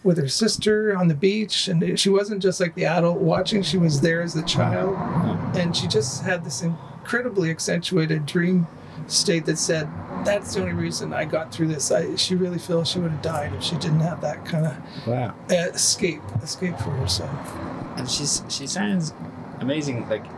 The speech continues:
Speaker 2: exceptional that she is able to describe that in such a compelling sort of a way.
Speaker 1: Yeah,
Speaker 2: So,
Speaker 1: yeah,
Speaker 2: yeah.
Speaker 1: she's really, she really did. It was, uh, f-, so fascinating. And, and, uh,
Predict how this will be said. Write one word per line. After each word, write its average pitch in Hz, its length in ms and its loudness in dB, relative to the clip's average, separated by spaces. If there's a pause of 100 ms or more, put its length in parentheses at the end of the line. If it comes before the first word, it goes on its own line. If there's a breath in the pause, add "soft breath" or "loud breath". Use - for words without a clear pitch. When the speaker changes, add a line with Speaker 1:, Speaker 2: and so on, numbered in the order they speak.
(240)
Speaker 2:
exceptional 110 680 -4
that 98 320 -6
she 104 260 -2
is 101 160 -4
able 104 220 0
to 101 120 -2
describe 95 560 -2
that 82 180 -6
in - 120 -8
such - 260 -4
a 170 180 -2 (560)
compelling 92 500 -4
sort 87 200 -2
of 85 100 -8
a 85 80 -6
way. 92 320 -2 (220)
Speaker 1:
Yeah, 170 180 0
Speaker 2:
So, - 160 -4 (120)
Speaker 1:
yeah, 165 140 2
Speaker 2:
yeah. 165 100 2
Speaker 1:
she's 165 360 -2
really, 170 360 2 (540 loud breath)
she - 180 0
really 180 200 8
did. 156 280 2 (140)
It 175 80 4
was, 160 280 4
uh, 135 240 2
f-, - 320 -8
so 202 180 6
fascinating. 156 720 4
And, 170 280 6
and, 165 300 6
uh, 160 200 6